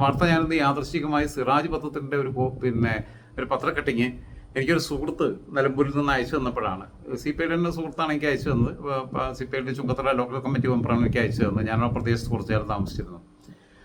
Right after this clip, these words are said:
അപ്പൊ ഇതാണ് ആ വാർത്ത, സിറാജ് പത്രത്തിൽ വന്നിട്ടുള്ള വാർത്തയാണ്. മറ്റു പത്രങ്ങളിലും ആ വാർത്ത ഉണ്ടായിരുന്നു എന്നുള്ളത് എന്നോട് പറഞ്ഞു. ആ, പുള്ളി ഇത് പിന്നെ ആരോ WhatsApp-ൽ അയച്ചു കൊടുത്തത് എനിക്ക് അതേപോലെ അങ്ങ് അയച്ചു തന്നതാണ്.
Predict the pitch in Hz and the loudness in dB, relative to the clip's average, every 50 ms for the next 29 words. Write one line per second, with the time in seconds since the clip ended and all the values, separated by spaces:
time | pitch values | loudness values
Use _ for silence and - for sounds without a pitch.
0 | - - - - 127 131 156 156 151 151 147 143 135 - - 110 - - - - | -20 -8 -2 0 2 4 6 8 8 8 6 6 4 2 0 -2 -4 -4 -6 -12
1 | - - - - - - - - - - - - - 127 123 127 127 131 120 123 | -14 -16 -18 -20 -20 -20 -20 -20 -20 -20 -12 -6 0 2 2 2 2 2 0 -2
2 | 123 120 120 117 117 117 117 117 - 113 113 110 107 101 92 - 101 95 90 85 | -2 0 0 2 4 4 4 2 0 -4 -4 -4 -2 -4 -6 -8 -10 -10 -10 -10
3 | 78 - - - - - - - - - 139 - 170 160 160 156 156 160 160 160 | -12 -14 -16 -20 -20 -20 -20 -10 -6 -4 0 0 2 2 2 2 2 2 2 4
4 | 165 165 156 156 151 143 147 160 156 143 143 143 147 143 143 156 151 147 139 139 | 4 4 4 4 4 4 4 0 0 2 4 4 4 2 0 0 0 0 0 2
5 | 135 143 165 180 170 156 139 139 151 - 135 127 123 127 156 190 - - - 147 | 2 2 2 0 0 0 0 0 2 2 2 2 2 2 0 -2 -4 -8 -8 -8
6 | 131 120 120 - - 131 135 151 151 147 143 160 165 160 160 - - 151 147 135 | -6 -8 -8 -6 -4 -2 0 0 0 0 0 0 -2 -2 -4 -4 -4 -4 -4 -2
7 | 139 139 131 127 131 - - - - - - - - - - - - 139 139 147 | -2 -2 -2 -2 -4 -8 -10 -16 -16 -18 -20 -20 -20 -16 -6 0 2 4 6 6
8 | 147 143 135 120 139 - 151 151 139 135 143 151 135 120 131 147 139 127 123 139 | 6 4 4 2 0 0 2 2 2 2 2 -2 -4 -2 0 0 0 2 2 2
9 | 131 135 135 127 127 131 131 135 127 120 120 - 127 113 107 101 95 90 87 - | 4 4 4 4 4 4 4 2 0 -2 -2 -2 -2 -2 -2 -2 -4 -2 -2 -4